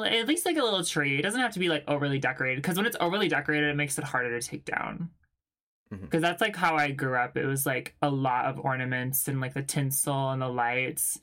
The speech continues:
Speaker 1: So it was, like, a three-hour process to take down.
Speaker 2: Have you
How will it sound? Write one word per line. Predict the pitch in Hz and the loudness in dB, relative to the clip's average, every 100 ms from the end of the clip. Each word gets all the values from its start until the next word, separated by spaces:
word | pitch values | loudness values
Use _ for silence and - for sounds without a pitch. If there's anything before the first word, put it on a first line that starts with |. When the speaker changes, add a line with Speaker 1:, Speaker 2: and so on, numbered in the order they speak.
| _ _ | _ _
Speaker 1:
So | - 196 | 0 0
it | |
was, | 185 175 | 2 2
like, | 190 - - | 0 0 0
a | 170 | 0
three-hour | 175 175 156 147 | 2 2 2 0
process | 139 135 135 131 135 | 0 0 0 -4 -6
to | 139 | -6
take | 135 - | -6 -6
down. | - - - - - _ _ _ _ _ _ _ _ _ | -4 -4 -4 -8 -12 _ _ _ _ _ _ _ _ _
Speaker 2:
Have | 107 | -4
you | 117 120 123 117 113 | 0 0 0 -2 -6